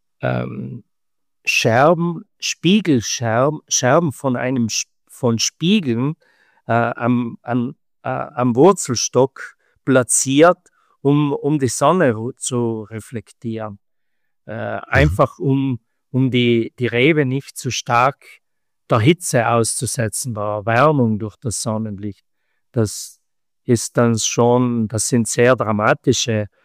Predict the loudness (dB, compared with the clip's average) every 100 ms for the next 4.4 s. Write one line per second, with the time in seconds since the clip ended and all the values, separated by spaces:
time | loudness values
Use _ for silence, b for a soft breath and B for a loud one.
0 | _ _ _ -4 -2 -4 -6 -12 -18 _
1 | _ _ _ _ -2 0 0 0 0 0
2 | 0 0 0 -2 -4 _ _ _ _ _
3 | _ -4 0 2 4 4 2 0 -2 -4
4 | -4 -4 -4